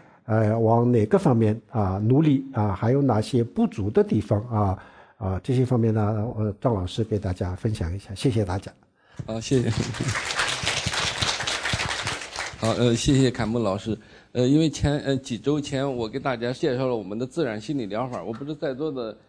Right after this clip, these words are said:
Speaker 2: 多少人听过我讲课。哦，哦，有一部分，对吧？因为大家听完以后感受特别深，因为我们这个疗法呢，它的核心理论就是来自佛学和道家。因为，因为我讲课时候大家看到我有，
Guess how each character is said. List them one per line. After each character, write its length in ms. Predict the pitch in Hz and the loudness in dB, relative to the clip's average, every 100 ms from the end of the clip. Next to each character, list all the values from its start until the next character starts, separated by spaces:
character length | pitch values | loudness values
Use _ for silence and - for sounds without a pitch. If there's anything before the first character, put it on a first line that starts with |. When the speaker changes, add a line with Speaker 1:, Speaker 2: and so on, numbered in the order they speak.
| _ _ _ | _ _ _
Speaker 2:
多 160 | 180 170 | -4 -4
少 60 | |
人 180 | 123 113 | -4 -6
听 200 | 113 120 | -8 -8
过 80 | 117 | -6
我 100 | 113 | -6
讲 260 | 110 90 | -8 -14
课。 300 | - 120 95 101 _ _ _ - | -12 -12 -12 -16 _ _ _ -8
哦， 140 | 127 127 | -8 -6
哦， 160 | 127 127 | -6 -4
有 140 | 123 | -4
一 100 | 120 | -4
部 140 | 143 | -2
分， 340 | 156 147 151 123 | -2 -2 -2 -2
对 140 | 147 | -2
吧？ 140 | 117 110 - - - | -4 -8 -14 -18 -4
因 100 | 170 | 0
为 60 | |
大 160 | 185 160 | 0 0
家 80 | 156 | 0
听 180 | - 165 | 0 -2
完 140 | 160 | -2
以 20 | |
后 100 | 156 | -2
感 240 | 156 117 113 | -4 -6 -4
受 200 | 151 139 | -4 -2
特 180 | - | -4
别 180 | 165 104 | -6 -6
深， 300 | 104 139 123 - _ _ | -6 -6 -6 -10 _ _
因 100 | - 185 | 2 4
为 40 | |
我 180 | 180 127 | 4 2
们 140 | 127 | 2
这 100 | 156 | 2
个 100 | 165 | 2
疗 200 | 127 139 | 2 0
法 160 | 143 110 | 0 -6
呢， 180 | 101 107 | -8 -10
它 220 | - 143 | -2 -2
的 180 | 156 151 - - - | 0 -2 -6 -20 -20
核 240 | - - 160 | -10 -4 -2
心 260 | 165 196 | 0 -2
理 120 | 170 110 | -2 -4
论 240 | 139 135 | -2 -2
就 160 | 180 175 | 0 0
是 120 | 151 | 0
来 180 | 113 120 | -2 -2
自 120 | 131 | -6
佛 300 | 123 113 123 | -10 -6 -6
学 160 | 123 120 | -4 -6
和 160 | 127 | -6
道 240 | 120 143 104 | -2 -2 -2
家。 260 | 98 90 - _ _ - | -6 -10 -12 _ _ -8
因 160 | 147 160 | -4 0
为， 220 | 160 156 | 0 0
因 260 | 151 156 | 0 2
为 80 | 170 | 2
我 300 | 165 135 131 | 0 0 0
讲 220 | 135 110 | 0 -2
课 80 | 120 | -2
时 80 | 151 | -2
候 40 | |
大 160 | 143 139 | -2 -4
家 140 | 127 | -6
看 260 | 127 - 151 | -6 -6 -6
到 80 | 120 | -4
我 140 | 117 | -4
有， 180 | 123 139 | -4 -4